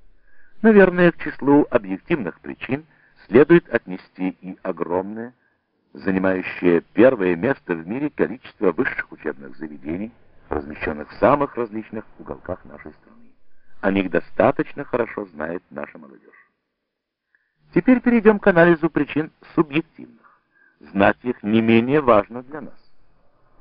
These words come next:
Многие просчеты в организации профориентационной работы с детьми и объясняются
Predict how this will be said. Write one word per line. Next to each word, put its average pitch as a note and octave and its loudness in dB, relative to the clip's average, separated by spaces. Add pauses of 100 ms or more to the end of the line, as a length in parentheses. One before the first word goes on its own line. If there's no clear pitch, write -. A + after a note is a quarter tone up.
(160)
Многие F#3+ 2
просчеты - 0
в D2+ 0
организации E2+ -2 (200)
профориентационной E2 -2
работы D#2+ -2
с - -12
детьми F2 -12 (460)
и G2+ -8
объясняются E3 -12